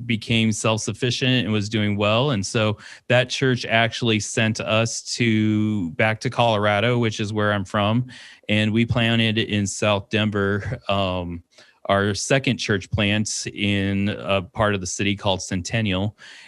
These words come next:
And so we were in Centennial, Colorado for six years, planted a church there. And, um, we were part of several church planting networks and able to really, um,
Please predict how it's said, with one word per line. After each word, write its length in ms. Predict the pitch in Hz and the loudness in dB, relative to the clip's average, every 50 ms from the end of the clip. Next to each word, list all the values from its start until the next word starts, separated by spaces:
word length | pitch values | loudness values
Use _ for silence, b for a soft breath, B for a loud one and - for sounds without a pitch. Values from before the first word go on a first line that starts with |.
| B - | B -2
And 180 | 101 101 101 | -2 -2 0
so 180 | - - 113 107 | 0 0 0 0
we 200 | 104 107 117 113 | 2 2 2 2
were 320 | 110 113 110 110 107 110 | 2 0 0 0 0 0
in 240 | 123 - - 107 104 | -2 -2 -2 -4 -4
Centennial, 560 | 95 - 110 98 - - 117 110 110 110 104 | -4 -4 -6 -6 -4 -2 -2 0 0 0 -2
Colorado 500 | 101 113 110 98 98 98 98 101 101 101 | -2 -2 0 0 2 2 0 0 0 -2
for 160 | 101 - - 87 | -2 -4 -6 -8
six 460 | - - - - - 120 123 - - | -6 -6 -4 -4 -4 -4 -4 -4 -4
years, 460 | 107 101 98 104 113 117 117 - B B B B B B B _ _ - | -2 0 0 0 0 -2 -2 -6 B B B B B B B _ _ -4
planted 380 | - 110 107 101 - 120 110 | -2 -2 -2 0 0 -2 -2
a 60 | 104 98 | -2 -4
church 440 | - - - 113 101 - - - | -4 -2 -2 -2 -2 -4 -6 -6
there. 640 | - 110 104 104 104 104 104 107 107 104 104 95 - | -2 0 0 2 2 2 2 2 2 0 0 -2 -2
And, 560 | - 92 98 98 95 95 95 95 95 95 95 | -2 -2 0 0 0 0 0 0 0 -2 -2
um, 400 | 87 62 82 95 95 92 90 95 | -2 -2 -2 -2 -2 -2 -2 -2
we 120 | 95 113 127 | 0 0 0
were 100 | 123 117 | 0 2
part 280 | - 127 120 123 120 | 2 4 4 4 4
of 380 | 117 113 110 110 104 104 95 - b b b b b b | 4 2 2 2 0 -4 -6 -10 b b b b b b
several 380 | - - - 160 151 151 147 135 | -12 -4 0 2 4 4 4 2
church 320 | 123 - - 147 131 131 131 | 2 2 2 0 0 0 0
planting 420 | - 131 123 123 123 123 120 120 117 | 0 2 2 4 4 6 6 6 6
networks 720 | 117 117 117 110 117 117 117 117 117 113 113 - - - | 4 4 2 2 2 2 2 2 2 0 -2 -6 -6 -2
and 360 | 104 98 101 101 101 101 104 - | 0 2 2 2 2 2 0 0
able 340 | - 107 107 110 110 107 | 0 0 0 0 0 -2
to 720 | 101 - - 107 101 101 101 98 101 101 98 98 98 101 - | -2 -2 0 2 2 2 2 2 2 0 0 0 -2 -4 -4
really, 600 | 107 110 113 113 107 107 104 104 101 98 95 B B B B B B B B - - | -2 0 0 2 2 2 2 2 2 0 -2 B B B B B B B B -8 -4
um, 560 | 95 92 92 92 92 90 90 87 87 87 76 | -2 0 0 0 0 0 -2 -2 -4 -6 -8